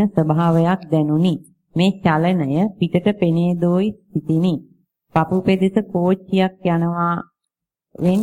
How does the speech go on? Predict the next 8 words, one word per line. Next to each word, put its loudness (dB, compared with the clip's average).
යනවා 2
මෙන් 2
ඩක් 2
ඩක් 0
ශබ්දයක්ද -2
කුස 4
තුල 0
පෙන 2